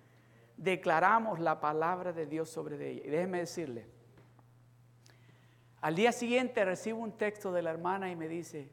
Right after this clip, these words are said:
"Pastor", me dice, ahora se levantó, se quitó la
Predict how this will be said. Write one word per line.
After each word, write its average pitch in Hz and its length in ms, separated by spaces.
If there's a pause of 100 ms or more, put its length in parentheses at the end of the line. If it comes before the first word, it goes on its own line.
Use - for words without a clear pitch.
"Pastor", 202 360
me 185 100
dice, 147 380 (600)
ahora 208 460
se 170 220
levantó, 151 640
se 156 180
quitó 156 360
la 175 260